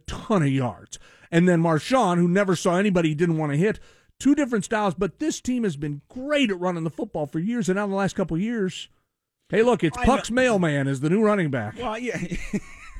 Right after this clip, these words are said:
Speaker 2: I've seen him, uh, move up and down my, uh, my street.
Speaker 1: Yeah.
Speaker 2: He wouldn't be a good running
Speaker 1: It's not
Speaker 2: back.
Speaker 1: gonna work.
Speaker 2: He's afraid of everything. My dog's the nicest dog in the world. He won't come ten feet in front of our, "No, no, I'm not gonna come." I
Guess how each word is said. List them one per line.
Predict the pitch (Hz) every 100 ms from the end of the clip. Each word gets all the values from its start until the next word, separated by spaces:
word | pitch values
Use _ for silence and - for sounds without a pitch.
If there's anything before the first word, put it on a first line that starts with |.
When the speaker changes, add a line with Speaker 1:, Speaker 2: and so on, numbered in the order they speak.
| - - - - - - 127
Speaker 2:
I've | 165 -
seen | 156 143
him, | 127 127 117
uh, | 113 107
move | 127 120
up | 117
and | 117
down | 113 113 107
my, | 107 104 98
uh, |
my | 98 101
street. | 98 - 120 127 -
Speaker 1:
Yeah. | 135 - 117
Speaker 2:
He | 135
wouldn't | 127 104
be | 101
a |
good | 92 92
running | 92 87
Speaker 1:
It's | 101
not |
Speaker 2:
back. |
Speaker 1:
gonna | 185 190
work. | 226 208 -
Speaker 2:
He's | 127 110
afraid | 101 113 104
of |
everything. | 95 92 90 95
My | 104 117
dog's | 117 120 107
the |
nicest | 107 113 120 -
dog | 117 113
in |
the | 104
world. | 98 110 98
He |
won't | 120 113 110
come | 117 104
ten | 120 117
feet | 107 120
in | 104
front | 110
of | 107
our, | 104 101
"No, | 127 147 156
no, | 151
I'm | 170
not | 165
gonna | 160
come." | 160 151
I | - -